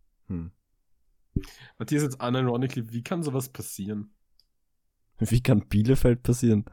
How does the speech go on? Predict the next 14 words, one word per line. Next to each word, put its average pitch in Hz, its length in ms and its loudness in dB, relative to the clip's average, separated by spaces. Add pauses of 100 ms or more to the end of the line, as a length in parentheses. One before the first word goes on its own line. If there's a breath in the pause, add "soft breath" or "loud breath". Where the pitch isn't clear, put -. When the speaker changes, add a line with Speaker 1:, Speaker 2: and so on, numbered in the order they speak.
(380 soft breath)
Speaker 2:
Ja, 120 100 -2
nein, 147 220 -2
wie 170 80 0
kann 190 200 -2
passieren, 175 340 0
dass 180 160 -2
Leute 135 280 -2
actually 131 300 -4
glauben, 131 200 0
dass 139 120 0
es 113 120 -2
Bielefeld 127 560 -4
nicht 104 200 -10
gibt? - 360 -14